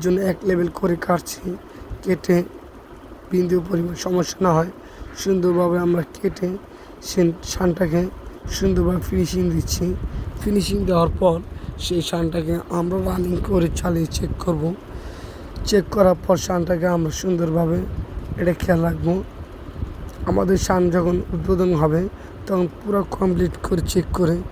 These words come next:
শানটাকে চেক করার পর আমরা সেই দোকানটাকে সম্পূর্ণ সেটেল করার পর আমরা সব কিছু করব ইনশাল্লাহ।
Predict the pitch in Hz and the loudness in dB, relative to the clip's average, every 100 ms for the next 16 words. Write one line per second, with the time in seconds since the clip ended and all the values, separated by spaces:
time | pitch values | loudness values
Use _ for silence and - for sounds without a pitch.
0 | - - - - 190 180 170 160 151 196 | -12 -10 -6 0 2 4 4 0 0 -2
1 | 170 196 175 165 - 175 165 - - - | -2 4 4 4 2 0 0 -4 -12 -10
2 | - - - - - - 170 170 160 - | -8 -8 -10 -12 -12 -6 -2 -2 0 2
3 | 175 170 170 165 - 175 170 - - 180 | 2 2 2 0 0 -2 -4 -6 -6 -4
4 | 170 180 170 170 - - - - - - | 0 2 2 0 -4 -12 -14 -16 -12 -2
5 | 196 170 180 - 185 175 - - 170 165 | 0 2 0 4 6 6 2 0 0 0
6 | - - - - - - 170 170 - 180 | -8 -16 -16 -16 -10 -2 0 0 0 -2
7 | - 160 - - - 160 143 - - - | -2 -6 -6 -4 0 0 0 -12 -16 -16
8 | - - - 170 - 160 160 | -14 -6 0 2 4 4 4